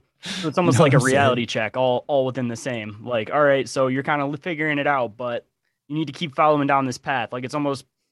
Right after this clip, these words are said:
Speaker 1: motivating you to try harder to figure it out. Like, there is something that's meant to be figured out there, you know?
Speaker 2: Yeah, I don't know. I really, I mean, I can't answer that, but I do think that whatever,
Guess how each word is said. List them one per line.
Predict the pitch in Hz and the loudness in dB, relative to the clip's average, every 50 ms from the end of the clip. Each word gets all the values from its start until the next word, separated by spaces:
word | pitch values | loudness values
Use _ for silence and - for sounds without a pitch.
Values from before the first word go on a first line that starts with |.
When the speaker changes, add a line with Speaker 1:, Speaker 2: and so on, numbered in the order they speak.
| _ _ _ | _ _ _
Speaker 1:
motivating | 131 147 156 165 170 151 135 156 143 135 135 131 | -6 0 2 2 2 2 2 0 0 0 -2 -2
you | 135 131 131 127 | -2 -2 -4 -4
to | 123 120 | -6 -8
try | - - 139 131 127 123 123 | -6 -2 -2 -2 -2 -2 -4
harder | 110 151 151 139 135 131 | -4 -2 -2 -2 -2 -4
to | 123 123 | -8 -10
figure | - 143 131 117 123 117 113 | -12 -12 -12 -10 -8 -6 -4
it | 113 | -2
out. | 120 117 101 87 78 - _ _ _ _ _ _ _ _ _ _ _ - | 0 0 0 -2 -4 -8 _ _ _ _ _ _ _ _ _ _ _ -8
Like, | 127 123 - | -8 -6 -2
there | - 131 131 | 0 2 2
is | 143 135 123 - | 2 2 2 0
something | - 131 117 - 131 127 120 120 | 0 0 0 -2 -4 -4 -2 -2
that's | 117 110 - - - - _ _ _ _ | -2 -4 -4 -8 -12 -14 _ _ _ _
meant | 120 131 143 147 135 120 | -6 -2 0 0 0 0
to | - 131 | -2 -4
be | 120 113 | -4 -4
figured | 110 - 143 127 120 113 117 | -4 -4 -4 -4 -2 0 0
out | 117 110 107 95 - - _ _ _ _ _ _ _ _ _ _ _ _ _ _ _ _ _ | 2 2 2 0 -2 -6 _ _ _ _ _ _ _ _ _ _ _ _ _ _ _ _ _
there, | 131 120 110 98 87 90 110 - _ _ | -8 -6 -4 -4 -4 -6 -8 -10 _ _
you | 127 127 | -4 -4
know? | 127 135 131 - - | -4 -4 -4 -6 -4
Speaker 2:
Yeah, | 113 117 110 104 101 98 95 92 - | -2 -2 0 0 0 0 -2 -2 -4
I | - 147 175 | -2 -2 0
don't | 202 202 190 | 2 2 4
know. | 190 135 95 85 85 101 - | 4 2 2 0 -4 -8 -12
I | - 120 123 | -8 -6 -4
really, | 135 135 139 139 135 131 127 123 - - | -2 -2 -2 -2 -2 -4 -6 -8 -8 -8
I | 110 | -6
mean, | 113 110 107 | -6 -4 -6
I | 107 | -4
can't | - 123 113 107 | -4 -4 -4 -2
answer | 110 110 104 - 104 | -4 -4 -6 -6 -8
that, | 90 90 85 67 | -8 -8 -8 -6
but | 85 98 | -4 -4
I | 104 107 | -4 -2
do | 92 127 131 | 0 -2 -2
think | 123 - 123 113 107 101 98 | 0 0 0 0 0 0 0
that | 107 104 78 | -4 -4 -2
whatever, | 104 107 113 113 110 117 113 98 - | -2 -2 -2 -2 -2 -2 -4 -4 -6